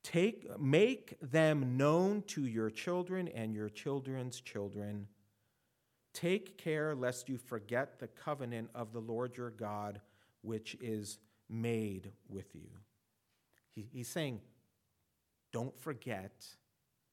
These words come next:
don't forget what God has done. He is the one," chapter five says, verse six,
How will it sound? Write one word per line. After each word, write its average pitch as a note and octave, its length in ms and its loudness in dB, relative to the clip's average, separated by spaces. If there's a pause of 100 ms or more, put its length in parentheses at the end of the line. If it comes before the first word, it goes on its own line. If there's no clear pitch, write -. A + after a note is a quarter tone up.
(600)
don't A#2+ 320 2
forget B2 800 -6 (460)
what A#2+ 240 -2
God A#2+ 300 4
has A2 340 -2
done. G#2+ 500 0 (680)
He E3 280 2
is E3 220 0
the E3+ 100 2
one," B2+ 480 2
chapter A#2+ 400 0
five G#2+ 520 0
says, G2+ 420 -2
verse A2 260 -6
six, - 440 -8